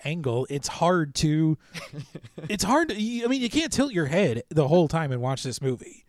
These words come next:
Speaker 2: I
Speaker 1: It's
Speaker 2: know.
Speaker 1: impossible.
Speaker 2: It's like, was, was the mechanism broken that they had the camera on? Like,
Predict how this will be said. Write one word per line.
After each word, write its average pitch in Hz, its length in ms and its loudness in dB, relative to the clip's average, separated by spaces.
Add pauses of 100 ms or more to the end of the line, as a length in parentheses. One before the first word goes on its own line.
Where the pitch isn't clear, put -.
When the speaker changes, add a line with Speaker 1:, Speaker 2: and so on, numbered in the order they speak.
(160)
Speaker 2:
I - 140 -6 (140)
Speaker 1:
It's - 140 4
Speaker 2:
know. 190 60 6
Speaker 1:
impossible. 175 600 -2 (280)
Speaker 2:
It's 392 540 -2
like, 427 240 -2
was, 381 320 -2
was 339 280 0
the 370 180 0
mechanism 311 680 -2
broken 233 560 0 (160)
that 269 200 0
they 233 200 2
had 247 200 -6
the 247 120 0
camera 196 520 -8
on? 294 360 -6 (100)
Like, - 480 -10